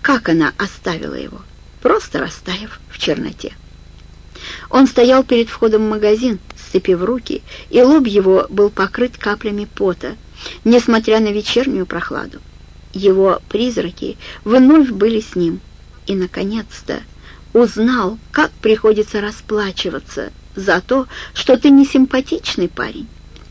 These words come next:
Ты никогда не будешь уверен в мотивах своих поступков, никогда не сможешь определить,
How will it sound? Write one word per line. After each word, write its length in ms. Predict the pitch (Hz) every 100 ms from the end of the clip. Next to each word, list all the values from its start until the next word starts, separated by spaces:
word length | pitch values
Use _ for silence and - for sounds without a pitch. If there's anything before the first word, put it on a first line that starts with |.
| -
Ты 80 | 294
никогда 520 | 277 277 269 214 139
не 120 | 107
будешь 360 | - 165 180 -
уверен 400 | 170 233 180 - - - -
в 60 | 226
мотивах 500 | 269 277 277 262 -
своих 360 | - 196 220
поступков, 760 | - 190 - - 170 - - - - - -
никогда 880 | 226 302 349 302 277 220 202 170 220 - -
не 160 | 214 247
сможешь 480 | - 233 233 220 -
определить, 580 | 220 220 208 220 262